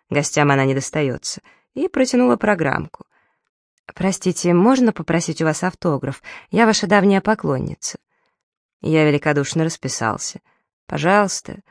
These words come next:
Но скажите, мадемуазель, откуда вы знаете, что я играл в сборной по регби в тридцать шестом году?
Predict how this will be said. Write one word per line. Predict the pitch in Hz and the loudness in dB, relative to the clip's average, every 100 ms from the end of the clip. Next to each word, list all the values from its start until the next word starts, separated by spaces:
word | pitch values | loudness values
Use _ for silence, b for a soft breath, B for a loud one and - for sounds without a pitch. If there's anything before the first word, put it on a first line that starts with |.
| _ _ _ - | _ _ _ -4
Но | 151 | -4
скажите, | - 156 147 - | 0 2 2 0
мадемуазель, | 131 127 135 131 131 | -2 0 0 2 0
откуда | 131 - 147 143 | 0 -2 -2 0
вы | 139 | 2
знаете, | 139 180 196 147 127 | 2 4 4 2 -2
что | - 135 | -6 -4
я | 131 131 | -2 0
играл | 147 147 127 | 2 2 2
в | |
сборной | 131 131 151 143 156 | -2 2 2 2 0
по | - 143 | 0 0
регби | 131 131 127 180 - B | 2 0 -2 -4 -4 B
в | - | -12
тридцать | - 139 - 147 | -2 -2 -2 -6
шестом | 143 135 156 165 | -6 -4 0 2
году? | 180 208 139 | 2 2 0